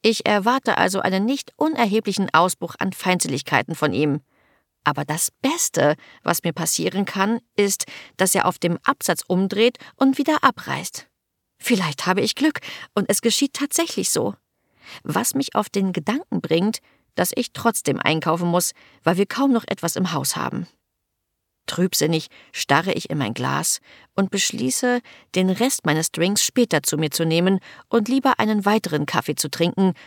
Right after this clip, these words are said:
um den Alkohol aus dem Blut zu spülen. Zwei Stunden später bin ich bereit, mich in das Getümmel im Supermarkt zu stürzen und ziehe los.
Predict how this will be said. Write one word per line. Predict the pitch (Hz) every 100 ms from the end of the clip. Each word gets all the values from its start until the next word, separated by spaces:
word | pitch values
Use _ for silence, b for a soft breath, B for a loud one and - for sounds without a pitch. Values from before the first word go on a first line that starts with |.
| B B
um | 240 240
den | 185 -
Alkohol | 151 165 170 165 170 170
aus | 165 -
dem | 208
Blut | 208 160 143
zu | -
spülen. | - - - 98 - _ _ _ _ _ _ _ _ _ _ _ _ _ _ _ _
Zwei | - - -
Stunden | 202 - 202 214
später | 214 - 139 120 -
bin | 170 156
ich | 139
bereit, | - - 131 156 - B B B
mich | 202 -
in | 202
das | 196
Getümmel | - 185 - 262 269
im | 196
Supermarkt | 190 214 156 131 135
zu | -
stürzen | - 147 147 175 185 B B
und | B 302
ziehe | - 185 185
los. | 160 - - -